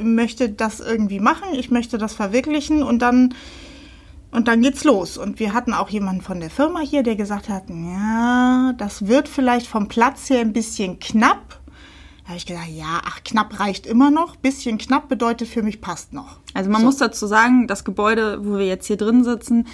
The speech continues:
Speaker 2: das ist jetzt keine riesige Lagerhalle, das ist schon ein großes Gebäude, aber es ist nicht eigentlich dafür ausgelegt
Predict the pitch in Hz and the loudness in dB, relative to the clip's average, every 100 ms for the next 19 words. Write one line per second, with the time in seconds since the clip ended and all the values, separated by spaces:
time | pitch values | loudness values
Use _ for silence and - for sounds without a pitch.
0 | - - - 196 190 - 208 202 202 226 | -16 -10 -4 -4 -4 -8 -4 -4 -4 -4
1 | 208 208 214 185 180 180 196 247 233 233 | -2 0 -2 -2 -2 2 2 2 0 0
2 | 247 254 247 196 - 196 226 226 226 202 | 0 0 0 -4 -6 -2 2 2 2 -2
3 | 185 202 208 202 190 170 196 233 254 254 | -2 0 0 -2 -2 2 4 4 2 0
4 | 285 - - - - - 196 202 202 196 | -4 -8 -20 -20 -4 2 2 2 -2 -2
5 | 214 214 - - - 185 196 185 180 190 | 0 0 -2 -8 -4 -2 -2 -2 -2 -4
6 | 190 - 185 - 190 - 180 180 175 - | -2 -2 -2 0 -2 -2 -2 0 0 -4
7 | - | -18